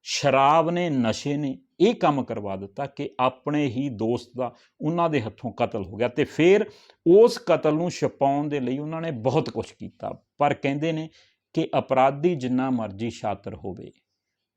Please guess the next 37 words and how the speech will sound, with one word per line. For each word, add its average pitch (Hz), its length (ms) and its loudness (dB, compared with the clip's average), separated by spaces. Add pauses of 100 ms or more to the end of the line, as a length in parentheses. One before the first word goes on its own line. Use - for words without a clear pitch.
ਉਹ 135 220 -4
ਇੱਕ 196 240 2
ਨਾ 190 200 4
ਇੱਕ - 180 -4
ਦਿਨ 117 200 -6 (400)
ਪੁਲਿਸ 120 280 0
ਦੇ 123 160 -2
ਹੱਥੇ 101 380 -8
ਜ਼ਰੂਰ 131 420 2
ਚੜ੍ਹਦਾ 90 420 -8
ਹੈ। - 80 -14 (340)
ਉਸ 185 400 6
ਦੇ 190 320 4 (500)
ਵੱਲੋਂ 127 420 2 (100)
ਕੀਤੇ 151 460 -2
ਗਏ 123 200 -2
ਜੁਰਮ 151 480 2
ਦੀ 131 120 0
ਸਜ਼ਾ, 104 320 -6
ਉਸ 151 460 -2
ਦੇ 165 100 0
ਵੱਲੋਂ 123 340 -2
ਕੀਤੇ 123 440 -6
ਗਏ 113 180 -4
ਗੁਨਾਹ 123 420 4
ਦੀ 175 160 2
ਸਜ਼ਾ 110 440 -6 (380)
ਉਸ 143 280 -2
ਨੂੰ 147 200 -6 (340)
ਜ਼ਰੂਰ 160 400 6
ਮਿਲਦੀ 80 460 -10
ਹੈ। - 120 -18 (200)
ਸੋ - 160 0
ਤੁਹਾਡੇ 190 440 6
ਇਸ 202 140 2
ਵੀਡੀਓ 180 260 4
ਤੇ 180 160 -2